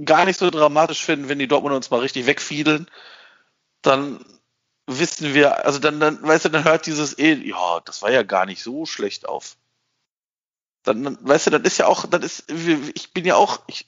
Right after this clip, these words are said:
lasse mir auch gerne Sand in die Augen streuen vom F C.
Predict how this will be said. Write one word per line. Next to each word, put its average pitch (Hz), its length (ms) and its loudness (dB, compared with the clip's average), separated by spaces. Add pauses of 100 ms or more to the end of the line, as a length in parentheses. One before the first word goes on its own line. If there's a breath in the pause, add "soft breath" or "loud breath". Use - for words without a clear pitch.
(140)
lasse - 220 -8
mir 165 140 2
auch 185 160 2
gerne 135 320 2 (380 loud breath)
Sand 131 320 -2
in 120 80 -6
die 120 160 -6
Augen 113 280 -2
streuen 101 440 -6
vom - 240 -8
F 95 140 -10
C. 90 340 -8